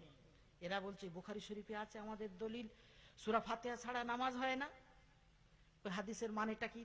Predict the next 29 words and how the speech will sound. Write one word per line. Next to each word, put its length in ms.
তিরমিজি 320
শরীফ, 300
একাত্তর 340
নম্বর 300
পৃষ্ঠা। 340
হাদিস 420
পড়লে 240
হবে 260
না, 160
হাদিসের 360
মানেটাও 460
তো 80
বুঝতে 340
হবে। 200
সূরা 320
ফাতিহা 460
ছাড়া 340
নামাজ 480
হয় 260
না, 320
এ 140
হাদিসের 480
ব্যাখ্যা 800
হযরত 380
জাবির 600
রাদিয়াল্লাহু 680
তাআলা 260
আনহু 260
করেছেন। 500